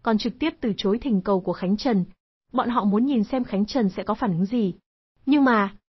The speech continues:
bộ dạng không vui không buồn của Khánh Trần khiến bọn họ cảm giác hơi vô lực,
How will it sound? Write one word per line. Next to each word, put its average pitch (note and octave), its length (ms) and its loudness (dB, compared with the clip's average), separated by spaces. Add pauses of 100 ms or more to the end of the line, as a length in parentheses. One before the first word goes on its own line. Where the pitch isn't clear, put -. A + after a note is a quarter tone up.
(220)
bộ A3 200 2
dạng G#3+ 220 0
không A#3+ 220 0
vui B3 200 0
không C4 220 0
buồn G3+ 200 4
của E3+ 100 -6
Khánh F#3+ 240 -2
Trần G#3+ 240 0
khiến G3 280 0
bọn A#3+ 140 0
họ A3 240 -4
cảm E3+ 180 -4
giác G3+ 240 0
hơi B3 180 2
vô A#3 160 4
lực, G3+ 200 2